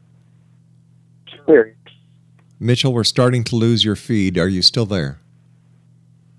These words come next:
Speaker 1: I'm still here. Can you
Speaker 2: Okay.
Speaker 1: hear me?
Speaker 2: Yeah, now I can. Thanks, Mitchell.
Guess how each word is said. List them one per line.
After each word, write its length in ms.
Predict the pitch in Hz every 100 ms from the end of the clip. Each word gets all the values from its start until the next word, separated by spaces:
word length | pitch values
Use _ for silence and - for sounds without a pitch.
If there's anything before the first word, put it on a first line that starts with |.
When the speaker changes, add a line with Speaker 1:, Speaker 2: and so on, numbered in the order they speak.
| _ -
Speaker 1:
I'm 120 | 117 -
still 220 | - 143
here. 220 | 139 117 98
Can 160 | -
you 60 | 107
Speaker 2:
Okay. 140 | 120 147
Speaker 1:
hear 60 |
me? 80 | 131
Speaker 2:
Yeah, 240 | 107 120 95
now 240 | 101 101
I 120 | 92
can. 360 | 85 87 80 71
Thanks, 380 | - 90 85 -
Mitchell. 260 | 78 82